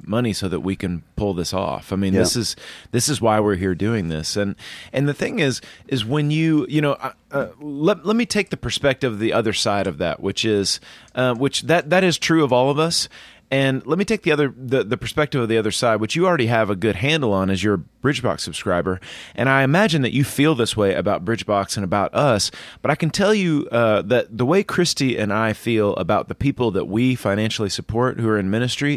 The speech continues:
Speaker 1: is they are our heroes, and it is a gift to get to support them. It is,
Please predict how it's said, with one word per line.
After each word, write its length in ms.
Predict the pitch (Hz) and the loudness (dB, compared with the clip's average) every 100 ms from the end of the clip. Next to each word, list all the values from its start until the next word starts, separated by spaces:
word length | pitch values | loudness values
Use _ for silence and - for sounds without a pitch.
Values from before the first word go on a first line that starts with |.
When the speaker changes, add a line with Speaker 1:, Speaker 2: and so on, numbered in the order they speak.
| - | 2
Speaker 1:
is 360 | 104 101 95 - - - - - | 2 4 0 -4 -16 -18 -20 -12
they 340 | 92 151 185 | 2 4 4
are 480 | 202 135 131 147 143 | 4 4 4 4 2
our 300 | 104 110 127 | 2 2 2
heroes, 640 | 117 110 92 92 139 - - - - - | 2 4 4 2 0 -4 -6 -16 -20 -2
and 180 | 117 123 | 0 2
it 120 | 147 | 2
is 120 | 110 | 2
a 140 | 113 | 0
gift 720 | 87 85 143 101 - - - - _ _ _ | 0 0 2 2 -4 -10 -12 -14 _ _ _
to 160 | - 123 | -2 0
get 200 | 117 - | 0 -2
to 100 | 98 | -4
support 440 | - - 92 73 | -6 -4 -4 -4
them. 160 | - 50 - _ _ - - - - | -10 -14 -18 _ _ -20 -20 -16 0
It 160 | 160 | 4
is, 340 | 160 135 110 | 6 6 4